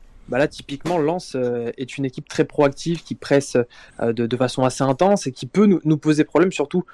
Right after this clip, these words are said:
vu qu'on est, euh, on est un peu en plein doute. Euh, je dirais que ça, c'est, c'est, c'est typiquement le genre d'équipe qui peut nous causer des problèmes.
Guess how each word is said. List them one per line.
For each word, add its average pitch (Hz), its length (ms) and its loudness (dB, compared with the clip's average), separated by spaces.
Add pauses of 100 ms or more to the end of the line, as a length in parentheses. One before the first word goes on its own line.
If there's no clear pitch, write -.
(200)
vu 139 180 0
qu'on 139 220 0
est, 131 200 4
euh, 120 280 2
on 120 140 -4
est 123 40 2
un 131 120 2
peu 147 120 -2
en 147 100 4
plein 131 180 2
doute. 190 340 -2 (420)
Euh, 120 420 4
je 117 60 -4
dirais 135 240 4
que - 60 -10
ça, 135 120 -6
c'est, 127 300 -4
c'est, 123 160 -8
c'est 113 200 -12
typiquement 160 500 -4
le - 80 2
genre 135 120 2
d'équipe 139 280 -2
qui - 120 -8
peut - 140 -2
nous 156 160 2
causer 143 280 2
des 139 100 4
problèmes. 190 300 4